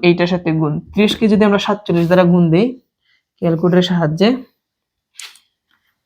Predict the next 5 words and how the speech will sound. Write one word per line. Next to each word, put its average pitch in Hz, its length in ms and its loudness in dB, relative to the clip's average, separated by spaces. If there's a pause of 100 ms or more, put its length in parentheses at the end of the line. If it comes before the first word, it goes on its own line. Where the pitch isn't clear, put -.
(2250)
ত্রিশ 165 460 4
গুণ 170 500 2
সাতচল্লিশ, 170 840 -4 (2250)
চোদ্দশো 190 680 0
সত্তর, 196 560 -2